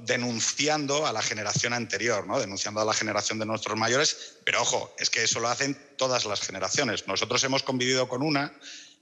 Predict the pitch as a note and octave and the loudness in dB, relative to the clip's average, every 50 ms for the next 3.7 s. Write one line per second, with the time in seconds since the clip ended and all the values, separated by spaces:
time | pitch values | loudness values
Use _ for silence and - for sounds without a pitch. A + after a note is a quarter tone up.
0 | _ _ _ - - B2 A2+ A2+ G#2+ G#2 G2+ G2+ G2 F#2+ F#2+ F#2+ F#2+ - - - | _ _ _ -2 0 2 2 2 2 0 0 -2 -4 -6 -8 -8 -10 -10 -4 0
1 | - A2+ G#2+ - - A2+ A2+ A#2 A#2+ A#2+ B2+ - - - - G#2+ A2 G#2+ G#2+ G#2 | 0 2 2 2 2 2 2 2 2 2 0 -2 -4 -4 -4 -2 0 0 0 0
2 | G#2 - A2+ A#2 A#2 - - B2+ A#2 A#2+ C3 C3+ C#3+ D3 C#3+ B2 A2+ G#2+ G#2 G#2+ | 0 0 0 -2 0 0 0 0 2 4 2 4 4 2 2 2 0 0 0 0
3 | A2 A#2 A#2 - - G2+ A2 A#2+ B2 A2+ G#2+ G#2 - | 0 0 0 -2 -2 -2 -2 -2 -2 -2 -2 -6 -8